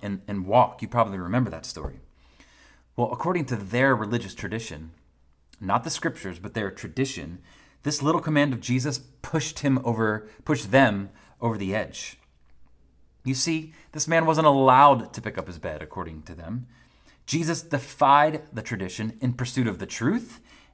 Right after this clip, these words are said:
and in pursuit of wholeness for this man who had never walked. And now Jesus is about to turn the screws up on him even more. He says in verses twenty-two and twenty-three, "Look, you guys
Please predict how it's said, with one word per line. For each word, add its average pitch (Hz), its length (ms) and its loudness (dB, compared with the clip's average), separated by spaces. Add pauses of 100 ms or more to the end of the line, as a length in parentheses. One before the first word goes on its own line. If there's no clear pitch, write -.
(160)
and 143 180 2
in 165 80 2
pursuit 160 300 -2
of 135 80 0
wholeness 185 640 0
for 139 100 -6
this 127 200 -2
man 156 240 0
who 139 60 -2
had 143 100 -4
never 151 120 -6
walked. 107 680 -8 (1000)
And 110 140 -2
now 143 320 6
Jesus 127 220 0
is - 20 -2
about 120 180 4
to 104 60 -6
turn 139 320 2
the 131 80 2
screws 143 320 2
up 107 160 2
on 104 120 0
him 104 120 -2
even 107 200 -2
more. 101 460 0 (340)
He 135 120 0
says 143 200 0
in 135 80 4
verses 123 280 0
twenty-two 131 440 2
and 117 80 0
twenty-three, 117 580 -2 (340)
"Look, - 380 -4 (540)
you 175 160 -4
guys 185 320 6